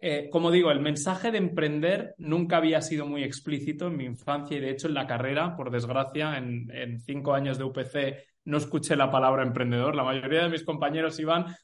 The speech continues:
pues, a trabajar a grandes grupos, mm, telco o consultoría o, o, o, sobre todo,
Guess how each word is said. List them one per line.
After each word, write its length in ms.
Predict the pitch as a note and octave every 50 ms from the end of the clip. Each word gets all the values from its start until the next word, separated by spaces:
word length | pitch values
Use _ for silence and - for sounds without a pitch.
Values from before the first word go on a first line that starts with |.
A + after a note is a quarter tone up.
| _ -
pues, 220 | - D3+ C#3+ -
a 80 | D3 C#3+
trabajar 420 | D3 D3 D3 D3 C#3+ - E3+ E3+
a 60 | D#3+
grandes 360 | D3+ D3+ D#3 D#3+ E3+ F3 E3+ E3+
grupos, 560 | D#3+ E3+ F3 E3+ E3+ E3+ D#3 - - - _ -
mm, 760 | - D3+ D3 C#3+ C#3+ C#3 C#3 C#3+ C#3+ D3 D3+ D#3 - -
telco 880 | - F3 F3 F3+ E3+ E3+ E3+ - G3 G3+ G#3+ G#3 G#3+ - - - - _
o 240 | - - D3 D3 D3
consultoría 1200 | D#3 D3 C#3 - - F3 D3 C#3+ C#3 D3 C#3+ D3 D#3+ F3 F#3 G3 G3 G3 G3 G3+ G3+ G3 F#3+
o, 80 | E3+ D#3 D3 C#3+ C#3 C#3 C#3+ - D#3 C#3
o, 400 | C#3 C3+ C3 B2+ B2 B2 B2 - - _ _ _ _ _ _ -
o, 800 | G#2+ B2+ C3+ C3+ C3 B2+ B2+ B2 A#2+ A#2+ B2 A#2+ - - -
sobre 280 | - - F3+ F3 F3 E3+
todo, 500 | F3 G3+ G#3+ A#3 A#3+ A3 - - -